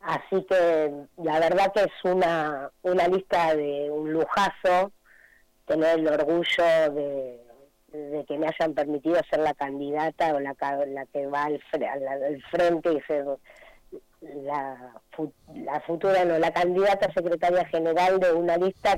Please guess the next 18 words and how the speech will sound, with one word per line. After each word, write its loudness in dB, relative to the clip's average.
que, -4
que 2
tiene 2
colores, 4
que 2
tiene 2
alegría, 4
que 2
tiene 2
compromiso, 0
trayectoria, 0
y 0
que 0
somos 0
autónomos. -2
Eso -2
es -2
lo, -4